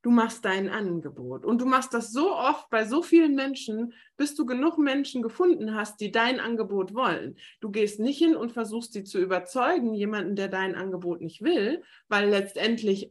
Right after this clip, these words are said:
hast du eh keinen Einfluss drauf, ob er es annimmt oder nicht. Das liegt immer noch bei dem anderen, sondern Akquise bedeutet einfach nur, du kommunizierst dein Angebot bei so vielen Menschen wie möglich,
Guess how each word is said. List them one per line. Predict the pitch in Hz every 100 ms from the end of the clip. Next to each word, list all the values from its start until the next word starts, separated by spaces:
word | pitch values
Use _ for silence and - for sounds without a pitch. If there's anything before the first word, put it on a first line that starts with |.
| 208
hast | 196 -
du |
eh | - - 370
keinen | 262 185
Einfluss | - 185 190 180
drauf, | - 180 175
ob | - -
er | -
es | 170 -
annimmt | 175 165 156 151
oder | 165 156
nicht. | 156 156 233 -
Das | 196 -
liegt | 196 - -
immer | 285 311
noch | 226 208
bei | 196
dem | 175 180
anderen, | - 370 254 202 254 - - _
sondern | 220 214 220
Akquise | 185 - 302 415 294
bedeutet | 208 202 196 196 190
einfach | 180 185 185 175
nur, | 240 320 247 247 311 - _ -
du | 214
kommunizierst | 202 226 202 190 185 - 359 381 -
dein | 226 214
Angebot | - 196 202 196 196 254 - -
bei | 208
so | 202
vielen | 202 339 381 339
Menschen | 277 277 254 226
wie | 208
möglich, | 220 277 302 - 185 226 -